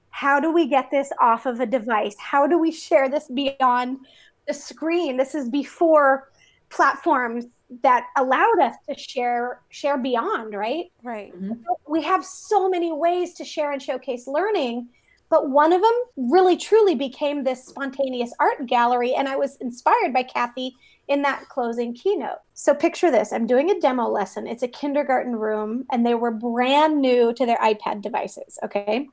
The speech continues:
Speaker 2: Mm-hmm.
Speaker 1: I introduced Doodle Buddy as a simple digital whiteboard that the teacher could use it in all, all kinds of ways.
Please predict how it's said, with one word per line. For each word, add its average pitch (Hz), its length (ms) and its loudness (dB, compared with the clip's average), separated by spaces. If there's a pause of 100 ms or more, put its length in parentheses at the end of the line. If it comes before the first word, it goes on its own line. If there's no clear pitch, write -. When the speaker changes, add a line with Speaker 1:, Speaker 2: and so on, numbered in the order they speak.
(140)
Speaker 2:
Mm-hmm. 190 140 -12 (260)
Speaker 1:
I 254 200 6
introduced 370 600 4
Doodle 302 300 2
Buddy 226 440 2
as 247 160 2
a 240 60 0
simple 359 880 4
digital 285 480 2
whiteboard 233 720 2
that 240 160 -4
the 240 60 -6
teacher 269 340 -10
could 269 200 -8
use 233 260 -4
it 233 160 -2
in 226 120 -6
all, 233 280 0 (100)
all 226 140 4
kinds 415 280 4
of 262 120 2
ways. 226 320 0